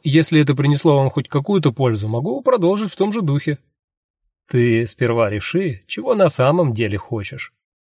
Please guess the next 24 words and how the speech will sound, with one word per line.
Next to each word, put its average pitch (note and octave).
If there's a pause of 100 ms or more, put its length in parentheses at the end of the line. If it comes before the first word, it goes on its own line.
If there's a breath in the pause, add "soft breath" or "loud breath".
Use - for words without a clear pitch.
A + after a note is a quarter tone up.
(140)
Получить G3
ответ D#3+
на C#3+
вопрос C#3+
или B2+
высказаться", D3+ (300)
добродушно A2+
заметил G#2+
Сыркова. A2 (640 soft breath)
"А C#4
потом G3
уже D3+
тараторь B2+
или, G#2+
напротив, A2
помалкивай. A2+ (360)
В A2+
данном D#3+
случае A#3
я D4+
бы D3+
порекомендовал A#2+
второй A2
вариант". G#2